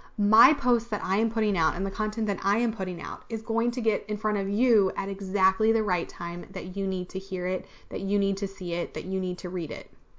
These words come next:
I truly believe that. And I have seen it work out so many times in the last year, ever since I started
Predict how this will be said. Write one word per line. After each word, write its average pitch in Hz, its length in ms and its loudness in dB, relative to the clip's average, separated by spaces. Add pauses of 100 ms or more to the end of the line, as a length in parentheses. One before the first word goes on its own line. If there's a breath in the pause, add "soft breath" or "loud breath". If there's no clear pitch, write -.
(760 soft breath)
I 220 80 2
truly 226 580 2
believe 196 400 0
that. - 260 -2 (840 soft breath)
And 214 160 2
I 214 80 6
have 214 220 -2
seen 233 240 0
it 190 200 0 (1500)
work 202 260 -2
out 180 360 6 (100)
so 196 460 0
many 214 200 2
times 190 480 0
in 190 60 -4
the 185 100 -2
last 170 380 -2
year, 175 260 -2
ever 196 160 -2
since 202 220 -6
I 196 120 -2
started 190 500 -4